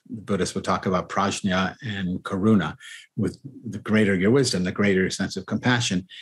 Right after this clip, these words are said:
If that's what the practice is doing for them, you can see it in the way they engage with one another. But if that's not what the practice is doing, if the practice is feeding the most dark, fearful aspects of our shadow self,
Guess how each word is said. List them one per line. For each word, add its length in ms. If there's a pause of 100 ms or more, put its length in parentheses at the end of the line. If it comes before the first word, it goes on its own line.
(280)
If 200
that's 300
what 120
the 80
practice 480
is 120
doing 320
for 140
them, 320 (180)
you 80
can 160
see 300
it 100
in 180
the 100
way 180
they 180
engage 420
with 140
one 180
another. 420 (480)
But 380
if 200
that's 320
not 380
what 160
the 80
practice 520
is 140
doing, 300
if 100
the 100
practice 460
is 180
feeding 460
the 100
most 420
dark, 440 (320)
fearful 680
aspects 600
of 200
our 140
shadow 460
self, 400